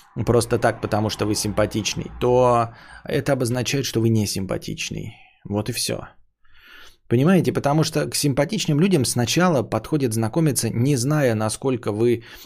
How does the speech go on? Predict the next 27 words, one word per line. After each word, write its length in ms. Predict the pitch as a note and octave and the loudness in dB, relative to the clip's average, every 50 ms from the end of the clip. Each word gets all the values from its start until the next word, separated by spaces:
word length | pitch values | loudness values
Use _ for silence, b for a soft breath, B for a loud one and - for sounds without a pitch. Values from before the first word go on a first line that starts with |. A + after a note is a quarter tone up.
| B B B | B B B
косноязычный, 960 | - B2+ A#2 - A#2+ A#2+ A#2 A2+ A2+ G#2 G#2+ B2 B2+ A2 G#2+ - A#2 A#2 A2 | 0 2 2 2 2 2 2 2 2 2 2 2 0 0 -2 -2 -2 0 0
насколько 460 | G#2+ A2+ A2 - - C3+ B2 - - | 0 0 -2 -2 -2 -2 -2 0 0
вы 120 | A2 A#2 A2+ | 2 2 2
картавый, 680 | A#2 A2+ A2+ A2 A2 - - A2+ A2+ A2 G#2+ A2 A2 G#2 | 2 0 0 -2 0 0 2 2 4 4 2 2 0 2
насколько 460 | G#2+ A2 G#2 - - B2+ A#2 - A#2+ | 0 0 -2 -2 -4 -6 -4 -2 -2
у 60 | A2 | 0
вас 160 | A2+ A2 - | 0 0 -2
плохой 460 | - - A#2 A2 G#2 - B2 B2 A2+ G#2 | -2 0 0 0 0 0 0 0 2 2
юмор, 420 | G2+ G#2 A#2+ B2 A#2 A2 G#2+ G#2 | 2 0 0 0 0 0 0 0
насколько 520 | G#2+ A2+ A2 - - C3 B2 A2+ - A#2+ | 0 -2 -2 -4 -4 -6 -6 -4 -4 -2
вы 220 | A2 A2+ A2+ G#2+ A2+ B B B B B B | 0 0 0 0 -2 B B B B B B
ревнивец, 760 | B2 A#2+ B2+ A#2 A2+ A#2 A#2 A#2+ A#2 A2+ G#2+ B2+ - - - | 0 0 0 0 0 0 0 0 0 0 -2 -4 -6 -4 -4
насколько 600 | A#2 A#2 A2+ A2+ - - C#3 C3 B2 - A#2+ A#2+ | -2 -2 -2 -4 -6 -6 -6 -6 -4 -2 -2 0
вы 120 | A#2 A#2 | 0 0
скучный, 840 | A2+ - - - - A#2+ A#2 A2+ A2+ - - - A2+ A2 - - - _ _ - _ _ _ _ _ _ _ - - _ _ _ _ _ _ _ _ _ _ _ _ _ _ _ - - - - - - - | 0 -2 -6 -6 -6 -4 -4 -4 -4 -4 -4 -4 -4 -6 -6 -10 -16 _ _ -20 _ _ _ _ _ _ _ -20 -20 _ _ _ _ _ _ _ _ _ _ _ _ _ _ _ -20 -20 -20 -20 -18 -12 -6
насколько 560 | A#2 A2+ A2 G#2 - - C3+ C3+ A#2 - B2 | -2 -2 -2 -2 -2 -2 -4 -4 -4 -2 -2
вы, 320 | A2+ A2 B2 B2 A2+ A#2 B B B B B B B B B B - | 0 2 2 2 0 0 B B B B B B B B B B -8
э, 760 | - - C#2 C#2 C#2 C#2 C#2 C#2 C#2 C#2 C2+ C2+ C2+ C2+ A#1+ A1+ A1+ G1+ G1+ G1+ A1 A1+ B1 B1+ B1+ - | -4 -2 0 0 0 0 -2 -2 -4 -4 -4 -6 -6 -6 -8 -10 -12 -12 -14 -14 -12 -12 -10 -10 -8 -4
я 220 | A#2+ A#2 A#2+ A#2+ A#2 | -2 0 2 2 2
не 120 | A#2 A2+ | 2 0
знаю, 400 | G#2+ A2 A#2 A#2 A2+ A2 G#2+ A#2+ | 0 0 0 0 0 0 -2 -4
душный. 1080 | - D3+ - - B2 A#2+ - - B2 A#2 A#2 C3 C3+ C3+ C3 A#2+ A2 - - A2+ G#2+ G#2 | -6 -8 -8 -8 -8 -8 -8 -4 0 4 6 8 8 8 8 6 4 2 0 -2 -2 -2
Этого 320 | - - B2 C3 B2+ C#3+ C3+ | -2 -2 -2 -2 0 2 2
ничего 460 | C#3+ C#3+ C#3 - - C#3+ D3 D#3+ C#3+ | 2 2 2 2 0 0 0 0 0
человек 420 | - - C3 B2+ B2 C#3 C#3 C#3 | -2 0 0 0 0 -2 -2 -2
не 140 | B2+ A#2+ A2+ | -2 -2 -2
знает. 520 | - A2+ A#2+ B2 A2 A2 - - - - | 0 0 0 0 0 -2 -4 -10 -16 -20